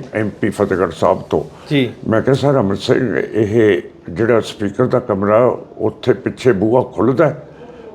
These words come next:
Speaker 1: ਉਹ ਕਹਿੰਦੇ, "ਇਹ ਮਾਨ ਸਾਹਿਬ, ਤੁਸੀਂ ਪੜ੍ਹੇ ਲਿਖੇ ਹੋ, ਪਹਿਲਾਂ ਵੀ ਪਾਰਲੀਮੈਂਟ 'ਚ ਆਏ ਹੋ ਤੇ
Speaker 2: ਹੂੰ।
Speaker 1: ਸਪੀਕਰ ਦੇ ਕਮਰੇ 'ਚ ਬਾਹਰ ਜਾਣ ਨੂੰ ਤਾਂ ਕਮਰਾ ਹੋਊਗਾ ਹੀ।
Speaker 2: ਹਾਂ।
Speaker 1: ਤੇ ਤੁਸੀਂ ਮੰਨੋਗੇ ਨਹੀਂ, ਇਹ ਦੋਨੋਂ ਟੀ ਵੀ ਮਾਲਕ ਪਿੱਛੋਂ ਦੀ ਖਿਸਕ ਗਏ।"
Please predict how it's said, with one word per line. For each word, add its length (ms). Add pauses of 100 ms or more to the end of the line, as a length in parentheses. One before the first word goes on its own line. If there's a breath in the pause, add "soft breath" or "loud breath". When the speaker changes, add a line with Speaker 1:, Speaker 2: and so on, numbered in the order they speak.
(200)
Speaker 1:
ਉਹ 100
ਕਹਿੰਦੇ, 500
"ਇਹ 180
ਮਾਨ 280
ਸਾਹਿਬ, 220
ਤੁਸੀਂ 260
ਪੜ੍ਹੇ 260
ਲਿਖੇ 320
ਹੋ, 100
ਪਹਿਲਾਂ 320
ਵੀ 140
ਪਾਰਲੀਮੈਂਟ 580
'ਚ 200 (480 loud breath)
ਆਏ 240
ਹੋ 180
ਤੇ 140
Speaker 2:
ਹੂੰ। 40
Speaker 1:
ਸਪੀਕਰ 540
ਦੇ 160
ਕਮਰੇ 480
'ਚ 220
ਬਾਹਰ 420
ਜਾਣ 200
ਨੂੰ 160
ਤਾਂ 120
ਕਮਰਾ 300
ਹੋਊਗਾ 380
ਹੀ। 140 (380 loud breath)
Speaker 2:
ਹਾਂ। 180 (260)
Speaker 1:
ਤੇ 360 (840)
ਤੁਸੀਂ 520 (100)
ਮੰਨੋਗੇ 480
ਨਹੀਂ, 160
ਇਹ 180
ਦੋਨੋਂ 440
ਟੀ 180
ਵੀ 140
ਮਾਲਕ 360 (180)
ਪਿੱਛੋਂ 320
ਦੀ 140
ਖਿਸਕ 460
ਗਏ।" 240